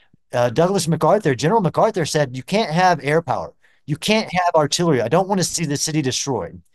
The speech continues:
And he attacked it with, like, thirty-seven thousand Americans with some Philippine militaries, and there were only seventeen thousand Japanese Navy.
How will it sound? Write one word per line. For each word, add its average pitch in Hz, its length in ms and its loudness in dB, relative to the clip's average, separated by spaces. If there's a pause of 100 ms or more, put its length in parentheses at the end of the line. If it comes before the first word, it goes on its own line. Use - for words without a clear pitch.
(320)
And 147 80 4
he 156 60 6
attacked 180 360 0
it 202 60 4
with, 156 120 0
like, 147 200 2
thirty-seven 147 540 2
thousand 139 420 0
Americans 123 600 -2
with 113 120 -12
some 127 120 -6
Philippine 120 480 0
militaries, 113 420 0 (200)
and 123 100 -2
there 135 100 2
were 151 40 4
only 190 220 4
seventeen 165 560 0
thousand 135 720 0 (240)
Japanese 147 560 2
Navy. 139 540 0